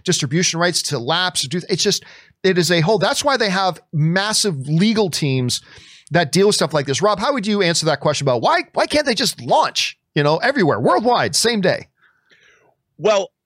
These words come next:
Speaker 2: uh, because there's all kinds of, of licensing agreements and things already in place. I was, uh, reading a letter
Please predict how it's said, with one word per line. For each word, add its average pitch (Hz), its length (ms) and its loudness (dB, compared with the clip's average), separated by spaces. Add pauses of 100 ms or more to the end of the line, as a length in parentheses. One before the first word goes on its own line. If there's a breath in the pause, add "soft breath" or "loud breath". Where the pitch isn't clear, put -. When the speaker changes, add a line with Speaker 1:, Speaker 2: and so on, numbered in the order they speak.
Speaker 2:
uh, 160 60 -6 (100)
because 185 460 -2
there's 175 240 -2
all 180 300 4
kinds 165 440 -2
of, 117 200 -2 (260)
of 113 200 2
licensing 139 720 -2
agreements 113 760 -2
and 107 280 -2
things 131 340 -4
already 123 300 0
in 104 80 -4
place. 143 300 -2
I 135 160 -2
was, 160 200 -4 (140)
uh, 117 320 2
reading 131 320 -2
a 117 60 0
letter 123 400 0